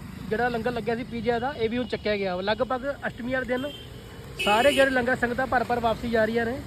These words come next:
ਆਹ ਗੱਡੀਆਂ, ਮੋਟਰਸਾਈਕਲ ਤੇ ਮੁੰਡੇ ਜਿਹੜੇ ਆ, ਵਾਪਸੀ ਜਾ ਰਹੇ ਨੇ।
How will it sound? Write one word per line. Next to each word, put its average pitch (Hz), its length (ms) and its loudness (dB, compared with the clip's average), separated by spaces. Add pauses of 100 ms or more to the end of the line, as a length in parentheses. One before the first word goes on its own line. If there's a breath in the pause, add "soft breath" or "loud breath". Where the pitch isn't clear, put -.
(120)
ਆਹ 226 60 -6
ਗੱਡੀਆਂ, 220 380 0
ਮੋਟਰਸਾਈਕਲ 214 560 0
ਤੇ 226 100 0
ਮੁੰਡੇ 214 280 0
ਜਿਹੜੇ 220 240 4
ਆ, 233 80 4
ਵਾਪਸੀ 202 340 0
ਜਾ 196 160 2
ਰਹੇ 185 140 0
ਨੇ। 175 120 0